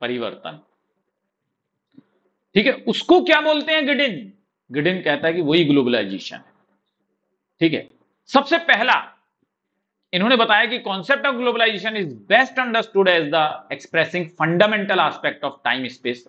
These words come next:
distanciation। वैश्वीकरण की अवधारणा को हम मूलभूत रूप से व्यक्त कर सकते हैं समय स्थान की दूरी के हिसाब से। समय स्थान से दूर हो गया।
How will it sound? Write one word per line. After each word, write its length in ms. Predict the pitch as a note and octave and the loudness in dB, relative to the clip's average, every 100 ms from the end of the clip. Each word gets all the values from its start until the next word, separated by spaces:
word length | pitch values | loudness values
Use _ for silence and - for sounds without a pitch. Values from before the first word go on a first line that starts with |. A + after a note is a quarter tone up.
| - | -8
distanciation। 840 | G#2 G#2 F2 E2+ - E2 E2 F2 D#2 - _ _ _ _ _ _ _ _ _ _ A#2+ | -8 -6 -6 -8 -10 -12 -12 -16 -20 -20 _ _ _ _ _ _ _ _ _ _ 0
वैश्वीकरण 760 | G3+ A3 - D#4 D4 C#4+ C#4+ | 2 2 0 -2 0 0 0
की 80 | A#3+ | 0
अवधारणा 480 | B3+ F#3 G3 A3 B3+ | 0 0 0 0 -2
को 140 | F#4 | 0
हम 140 | A3+ A#3+ G#3+ - D#3 | 0 -2 -6 -14 -4
मूलभूत 540 | G#3 A#3+ F#3+ C4 D4+ C#4+ | 2 4 6 4 4 0
रूप 220 | B3+ G3+ | -2 -2
से 180 | - F#3 F3 F3+ _ _ _ _ _ _ _ _ | -2 -2 -2 -8 _ _ _ _ _ _ _ _
व्यक्त 320 | B2 C4 - C4 | 2 2 0 -2
कर 160 | B3+ | -2
सकते 340 | F#3+ A3 - A3 | -2 -6 -4 -6
हैं 140 | B3 | -4
समय 420 | A#3+ F#3 F3 A3 G#3 | -4 -4 0 0 -2
स्थान 420 | G3+ D#3+ E3 E3 | -6 -6 -4 -4
की 120 | F3+ | -2
दूरी 300 | D3 D3 D#3 | 0 2 2
के 120 | D3 | 0
हिसाब 220 | B2 A2+ - | -6 -8 -6
से। 100 | E3 | -8
समय 440 | - A3+ C#4+ D#4 | 0 2 4 2
स्थान 400 | - - B3 C#4 | 0 0 0 0
से 120 | C4 B3 | -2 0
दूर 200 | A3+ G#3 | 0 0
हो 140 | D3+ | -2
गया। 320 | A2+ E2+ D2 | -4 -8 -12